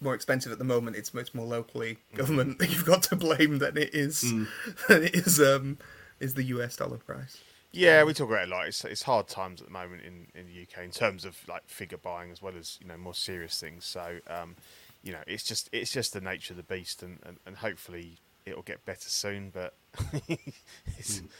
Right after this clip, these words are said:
Speaker 2: I've got, I'm running out of fingers to cross.
Speaker 1: That's
Speaker 3: No.
Speaker 1: it.
Speaker 2: Yeah.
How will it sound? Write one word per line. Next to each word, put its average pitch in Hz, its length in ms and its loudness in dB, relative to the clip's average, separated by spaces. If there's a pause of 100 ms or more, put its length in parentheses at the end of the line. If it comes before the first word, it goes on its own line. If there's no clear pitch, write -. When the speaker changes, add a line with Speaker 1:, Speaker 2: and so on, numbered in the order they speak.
(480)
Speaker 2:
I've 95 140 -8
got, 113 140 -2
I'm 101 120 0
running 98 160 0
out 98 80 0
of - 80 -6
fingers 92 340 -6
to - 140 -14
cross. - 420 -12 (480)
Speaker 1:
That's 123 340 -4
Speaker 3:
No. 143 60 -2
Speaker 1:
it. - 160 -8 (440)
Speaker 2:
Yeah. 95 260 -4